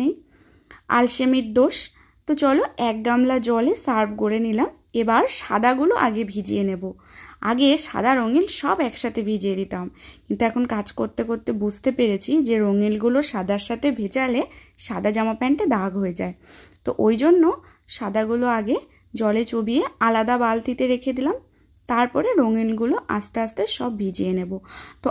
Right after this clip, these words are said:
আজকে সকাল সকাল উঠে একটা জিনিস খুব ভালো হয়েছে জানো তো, আজকে সকাল সকাল কাজ হয়ে যাচ্ছে। যেহেতু আজকে অনেক কাজ রয়েছে,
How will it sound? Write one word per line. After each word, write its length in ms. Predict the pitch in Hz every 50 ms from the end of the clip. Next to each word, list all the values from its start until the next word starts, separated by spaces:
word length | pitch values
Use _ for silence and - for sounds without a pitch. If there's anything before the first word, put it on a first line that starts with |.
| - - 208
আজকে 380 | 233 220 - - - - 359 277 269 311 427 - - - - _ _ -
সকাল 360 | - - 247 240 - 269 294 302
সকাল 320 | 302 339 320 320 311 302 285
উঠে 260 | 247 247 - - 277 254
একটা 240 | 247 233 240 - 262
জিনিস 300 | 233 220 220 226 247 254 -
খুব 160 | - 330 277 214
ভালো 260 | 208 190 202 196 214 208
হয়েছে 320 | 202 196 190 185 185 - 214
জানো 220 | 208 233 285 359 403
তো, 140 | 392 - 311 415 - - - - - - -
আজকে 240 | - 226 - - - 359
সকাল 360 | - - 226 202 - 233 233 240
সকাল 280 | - 294 294 359 370 359 -
কাজ 220 | 240 214 202 196 190
হয়ে 160 | 202 196 190 185
যাচ্ছে। 360 | 185 185 - - - - 202 202 - - - - - _ _ -
যেহেতু 260 | - 254 294 294 349
আজকে 240 | 359 349 - - 359
অনেক 320 | 320 247 214 214 247 311 320 320
কাজ 180 | 320 302 302 285 285
রয়েছে, 340 | 294 294 285 277 285 - 277